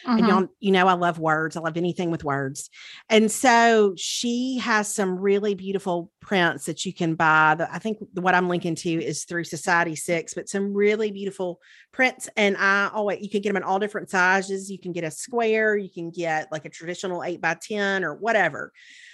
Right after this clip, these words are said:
Speaker 1: But
Speaker 2: Mm-hmm.
Speaker 1: I always think about the, the gallery wall that y'all did in Caroline's room.
Speaker 2: Yes, yeah.
Speaker 1: And
Speaker 2: Mm-hmm.
Speaker 1: how pretty one of these would be and meaningful one of these would be on a gallery wall or, you know, on somebody's bookshelf above their bed or whatever. So,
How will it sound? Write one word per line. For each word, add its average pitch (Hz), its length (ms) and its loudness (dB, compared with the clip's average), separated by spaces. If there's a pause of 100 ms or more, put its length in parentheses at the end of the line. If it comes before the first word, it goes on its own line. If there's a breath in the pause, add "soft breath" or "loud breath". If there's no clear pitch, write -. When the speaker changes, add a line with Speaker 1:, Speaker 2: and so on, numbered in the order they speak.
(100)
Speaker 1:
But 214 160 8
Speaker 2:
Mm-hmm. 214 160 8
Speaker 1:
I 226 40 4
always 254 280 2
think 254 200 -4
about 180 520 0
the, 156 600 0 (200)
the 165 520 -2
gallery 214 420 4
wall 170 280 -2
that 143 100 -8
y'all 170 100 -4
did 170 180 -4
in 156 120 -8
Caroline's 151 920 -2 (420)
room. 175 280 0
Speaker 2:
Yes, 165 400 -2
yeah. 165 280 -6 (220)
Speaker 1:
And 220 160 6
Speaker 2:
Mm-hmm. 196 100 0
Speaker 1:
how 190 600 0
pretty 180 580 -2
one 190 160 0
of 170 100 -2
these 165 260 -6
would 160 140 -4
be 156 600 -6
and 165 280 -6
meaningful 202 580 -2
one 160 120 -6
of 156 60 -8
these 151 200 -10
would 147 120 -8
be 143 340 -8
on 156 260 -10
a 170 100 -8
gallery 190 420 0
wall 175 520 -4
or, 139 320 -10
you 214 120 -8
know, 127 320 -8
on 160 140 -10
somebody's 156 320 -10
bookshelf 190 580 -6
above 156 240 -4
their 143 100 -6
bed 170 340 -2
or 151 80 -6
whatever. 139 400 -6
So, 147 280 -2